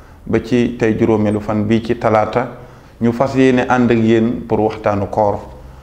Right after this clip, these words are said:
Ñu ngi nuyu nag kilifa réew mi, tabarakallahu sunu président, ñu ngi koy nuyu bu baax, ak mboolem ku nekk ci gouvernement bi ñu ngi leen di nuyu,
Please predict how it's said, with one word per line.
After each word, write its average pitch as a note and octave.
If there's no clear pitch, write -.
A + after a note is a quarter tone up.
Ñu A#2+
ngi C3
nuyu B2+
nag A#2+
kilifa A#2+
réew A#2
mi, B2
tabarakallahu G#2+
sunu G#2+
président, G#2
ñu G#2
ngi G#2
koy G#2
nuyu G#2+
bu F#2+
baax, A2
ak -
mboolem A#2+
ku A#2+
nekk A2
ci A2
gouvernement G#2+
bi G2+
ñu G2+
ngi G2+
leen G2+
di G#2
nuyu, B2